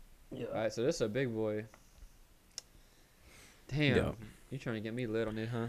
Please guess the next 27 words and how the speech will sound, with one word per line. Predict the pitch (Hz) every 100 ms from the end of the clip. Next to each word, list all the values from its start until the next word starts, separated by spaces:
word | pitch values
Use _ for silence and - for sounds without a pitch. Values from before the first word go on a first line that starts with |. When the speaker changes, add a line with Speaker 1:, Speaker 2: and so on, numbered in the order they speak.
| 113 - - - - - - 117
Speaker 1:
Yeah, | 107 104
you | 131
know | 151
we | 127
got | 123
that | 113 107
Tennessee, | 120 117 - 117 107 98
uh, | 104 101 98 110 - - - - - - -
flag | - 120 120 117
on | 117
the | 113
side. | - 107 110 117 110 120 -
That's | -
Speaker 2:
Oh, | -
Speaker 1:
cool. | 123
Speaker 2:
do | 127 165
it? | 214 - - -
Oh, | 120
yeah, | 117
I |
see | 113 123
that. | 110 110
Speaker 1:
Yeah. | 90 92 - - - - - - - - -
Speaker 2:
The | 120
little | 101 101
circ. | - 113 110 - - - - - - - - - -
Speaker 1:
Yeah. | - 113 107